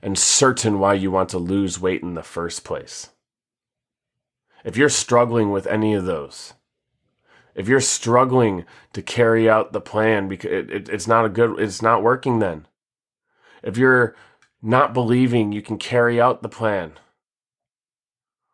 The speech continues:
or you don't know why you want to lose weight, or can't figure it out, or how to connect it to God, or whatever it is,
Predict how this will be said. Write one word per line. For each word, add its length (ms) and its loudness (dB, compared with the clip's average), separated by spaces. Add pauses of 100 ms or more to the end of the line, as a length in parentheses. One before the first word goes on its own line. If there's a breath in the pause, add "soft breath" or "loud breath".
(300)
or 120 -2
you 100 0
don't 240 2
know 140 4
why 600 2 (220)
you 120 -10
want 140 2
to 60 0
lose 320 -4
weight, 280 -2 (380 loud breath)
or 100 -16
can't 260 0
figure 280 -2
it 60 6
out, 140 6
or 100 2
how 240 2
to 240 -4 (100)
connect 460 -2
it 160 -10
to 160 -10
God, 460 2
or 120 -6
whatever 440 2
it 80 2
is, 420 0